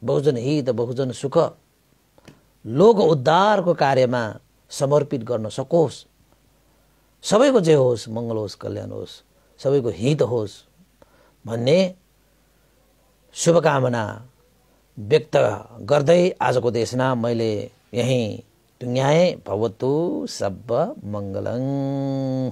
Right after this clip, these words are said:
भवतु सब मङ्गलं। र अन्तमा अब आज यो पुण्यान्म गर्नुपर्ने अवस्था छ र केही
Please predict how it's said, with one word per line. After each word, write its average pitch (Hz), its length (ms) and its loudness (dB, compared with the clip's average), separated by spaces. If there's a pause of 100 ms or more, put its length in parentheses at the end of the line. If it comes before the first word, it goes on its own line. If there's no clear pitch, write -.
(540)
भवतु 120 600 -2
सब 90 380 -6
मङ्गलं। 98 500 -6 (1600)
र 156 60 6
अन्तमा 233 580 8
अब 214 120 6
आज 190 360 6 (1900)
यो 123 680 4 (560)
पुण्यान्म 175 420 6
गर्नुपर्ने 165 460 6
अवस्था 131 420 4
छ 104 120 -8
र 139 360 4 (100)
केही 139 460 2